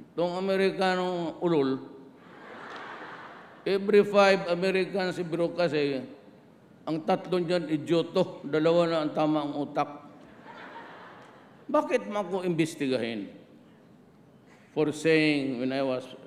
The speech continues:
the president, Stop drugs, because if you are destroying my country, I will kill you. And if you deprive us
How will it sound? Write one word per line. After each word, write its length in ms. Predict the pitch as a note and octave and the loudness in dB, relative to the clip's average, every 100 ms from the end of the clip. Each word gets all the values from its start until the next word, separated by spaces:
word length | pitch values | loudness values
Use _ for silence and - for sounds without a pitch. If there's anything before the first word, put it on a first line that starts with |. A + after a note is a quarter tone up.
| - A2+ G#2 - - | -18 -16 -16 -18 -18
the 80 | A2+ | -14
president, 640 | - B2 B2 A#2 G#2+ F#2+ - - - - - - - - - - | -6 -4 -4 -6 -8 -10 -14 -20 -20 -20 -20 -20 -20 -20 -20 -20
Stop 640 | - - G3 G3+ - D3 | -20 2 4 4 0 2
drugs, 960 | G3 G#3+ A#3 D#3 - - - - - - - - - - - - - - | 6 6 4 -2 -12 -18 -20 -20 -20 -20 -20 -20 -20 -20 -20 -20 -20 -2
because 480 | D#3+ E3 E3+ D3 - | -2 2 0 0 -2
if 240 | G3 G#3 G#3 | 0 0 2
you 160 | G#3+ | 2
are 240 | G3 G3+ F3 E3+ | 4 2 2 2
destroying 880 | F3+ F3+ - F3 F3+ G#3 A3 A3 | 0 0 -2 4 6 6 4 2
my 240 | G#3+ G#3+ G3+ - | 2 2 2 0
country, 720 | E3+ C#3 B2+ - A2+ A2 G#2+ G#2+ - - - - - - - - - | 2 4 2 -2 -6 -6 -8 -10 -16 -20 -20 -20 -20 -20 -20 -20 -2
I 80 | F#3+ | 2
will 240 | A3 G#3+ | 2 0
kill 240 | - B3 C4+ | -2 -4 -2
you. 240 | F#3 F2 - - - - - - - - - - - - - - - | -4 -6 -12 -20 -20 -20 -20 -20 -20 -20 -20 -20 -20 -20 -20 -20 -6
And 320 | - A#3+ A#3+ A#3 | 6 8 8 2
if 160 | A3 F3 | -2 4
you 160 | G#3+ G3 | 6 8
deprive 640 | F#3 - F#3 C4 D#4 A#3+ | 6 6 10 12 12 10
us 240 | G#3+ E3 | 6 6